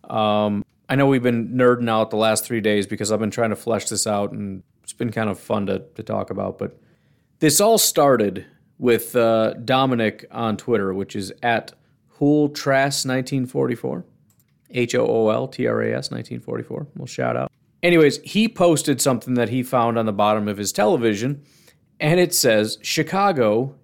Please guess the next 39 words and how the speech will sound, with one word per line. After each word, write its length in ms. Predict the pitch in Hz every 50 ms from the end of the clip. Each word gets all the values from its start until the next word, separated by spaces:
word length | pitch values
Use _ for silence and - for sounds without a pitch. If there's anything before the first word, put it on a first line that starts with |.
| _ _
is 240 | 139 135 127 - -
three 320 | - 160 190 226 240 233
and 100 | 214 175
two 220 | - - 160 156
this 280 | 139 135 143 143 - -
season 480 | - 120 104 95 95 104 98 104 107 - _ _ _
when 180 | - 127 131 139
a 80 | 143
quarterback 600 | 139 - - 175 170 147 135 113 113 113 113 - - -
other 220 | 156 156 165 170
than 180 | 151 165 151 131
Justin 340 | 143 135 127 - 139 123
Fields 380 | 117 - 123 117 110 110 107 -
starts. 600 | - - - 180 160 131 127 123 - - - - - _ _ _ _
They 100 | - 151
are 80 | 143 143
two 300 | 143 - - 226 233 214
and 80 | 175
eight 340 | 151 127 117 117 117 - - _ _
when 140 | - 143 139
Justin 320 | 127 131 123 123 - 123
Fields 300 | 110 - 127 117 113 110
starts." 520 | - - - 110 92 87 85 - - - - _ _ _ _ _ _ _ _ _ _ _ _ _ _ _
Which 340 | 143 - - 123 156 160 -
is 160 | 220 208 -
to 120 | - - 185
say, 380 | - - 214 190 139 120 110
the 100 | 113 127
Bears 320 | 123 135 180 196 190 160 -
actually 520 | - 165 208 233 - - - 220 226 214 160
have 220 | 147 160 156 147
a 100 | 151 151
winning 360 | 135 135 139 143 143 131 123
record 500 | 127 131 135 135 - 113 107 98 104 - _ _ _
when 140 | - 135 127
Justin 360 | - 180 - 131 - 139 127
Fields 340 | - - 127 120 110 113 113
didn't 260 | - 120 117 107 101
play. 380 | - 110 104 92 - - -